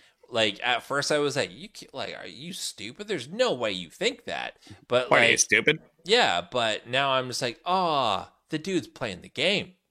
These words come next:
Speaker 1: They're just playing the game, dude." Like, they're just, like, they're going for the hot take. They want the views. And that's just kind of the world that we live in. And there's actually a really good YouTube video that I just recently watched,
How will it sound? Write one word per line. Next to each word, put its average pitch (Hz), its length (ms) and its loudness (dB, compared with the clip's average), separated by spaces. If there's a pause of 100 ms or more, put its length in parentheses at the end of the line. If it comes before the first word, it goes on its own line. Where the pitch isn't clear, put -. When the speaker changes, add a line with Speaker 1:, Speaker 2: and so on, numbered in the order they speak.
Speaker 1:
They're 202 100 0
just 185 180 -4
playing 107 280 -2
the 90 80 -8
game, 180 300 -2
dude." 175 300 -2
Like, 135 180 -2
they're 143 120 0
just, 147 220 -4
like, 135 160 -2
they're 123 80 0
going 117 280 0
for 185 120 -6
the 170 100 -2
hot 120 260 -2
take. 107 320 -6
They 110 120 -2
want 110 340 0
the 127 60 -8
views. 104 480 -8 (460)
And 110 720 0
that's 120 300 0
just 143 320 -8
kind 123 320 -6
of 120 220 -6
the 113 80 -4
world 110 360 -4
that 87 120 -6
we 95 80 -10
live 120 240 -4
in. 95 120 -4
And 95 120 -6
there's 131 220 -4
actually 120 680 -4 (260)
a 113 120 2
really 139 320 -2
good 135 180 -4
YouTube 127 360 -10
video 101 400 -2
that 98 140 -6
I 98 60 -6
just 95 180 -12
recently 95 340 -12
watched, 92 580 -6